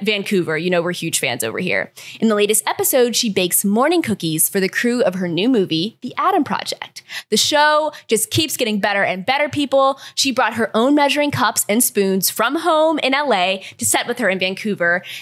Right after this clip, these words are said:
And of course, as always, she talks to her fairy bake mother, Ina. I love it. So funny.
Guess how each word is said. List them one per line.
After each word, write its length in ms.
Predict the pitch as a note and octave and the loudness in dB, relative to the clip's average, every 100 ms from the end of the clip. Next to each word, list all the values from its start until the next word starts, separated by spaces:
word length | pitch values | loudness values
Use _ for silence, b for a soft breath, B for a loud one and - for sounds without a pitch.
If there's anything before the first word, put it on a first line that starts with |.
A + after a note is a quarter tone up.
| - | -6
And 180 | A3+ A3+ | -2 -4
of 120 | G#3 | -2
course, 360 | G#3 F#3 F#3 - | 0 2 2 -2
as 100 | G3+ | 0
always, 360 | F3+ E3+ F3+ F#3+ | 2 4 4 2
she 120 | B3 | 0
talks 280 | - F3 - | -2 0 0
to 80 | G3 | 0
her 160 | A3 | -2
fairy 340 | G#3+ B3 D4 D4 | 2 2 2 0
bake 340 | C#4+ F4+ C#4+ | 0 0 2
mother, 400 | G#3 F#3 G3+ G3 A#3+ | 2 4 2 0 -2
Ina. 440 | D4+ E4 - - _ - | 0 0 0 -6 _ -4
I 100 | G#3 | -2
love 280 | G#3 G#3 D3+ | 2 0 2
it. 200 | C3+ - | -2 -2
So 260 | - B3 | 0 0
funny. 380 | C#4+ F#3 A2 - | 0 -2 -2 -6